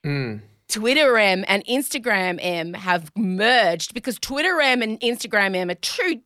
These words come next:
Speaker 2: di-, completely different M's. Totally.
Speaker 1: Yes,
Speaker 2: Because I,
Speaker 1: yes.
Speaker 2: beca-, because the photos and the videos are somewhat, something I have to think about and I can do a few versions of. But over on Twitter, I just fucking <laughs> I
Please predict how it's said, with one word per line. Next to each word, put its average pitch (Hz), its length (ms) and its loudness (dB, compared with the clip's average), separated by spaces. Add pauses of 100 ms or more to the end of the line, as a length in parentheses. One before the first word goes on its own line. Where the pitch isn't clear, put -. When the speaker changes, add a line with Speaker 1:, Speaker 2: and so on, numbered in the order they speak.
Speaker 2:
di-, 494 260 -4
completely 349 1040 -4
different 233 400 2
M's. 190 560 -2
Totally. 330 1080 2
Speaker 1:
Yes, 147 400 2
Speaker 2:
Because 370 260 0
I, 381 100 0
Speaker 1:
yes. 120 380 -4
Speaker 2:
beca-, - 420 -8 (100)
because 269 280 0
the 302 120 -2
photos 349 640 2
and 277 120 2
the 247 60 4
videos 240 640 0
are 226 80 -2
somewhat, 262 520 0
something 311 200 -2
I - 40 0
have 247 100 0
to 247 80 -8
think 269 240 -2
about 214 480 4
and 202 200 -2 (200)
I 226 100 0
can 247 120 0
do 269 200 2
a 262 40 2
few 247 240 -4
versions 220 400 0
of. 202 200 2
But 240 160 0
over 302 240 0
on 202 140 -8
Twitter, 190 340 -2
I 170 200 0
just - 260 -10
fucking 165 440 -10 (260)
<laughs> - 40 -4 (1160)
I - 60 -10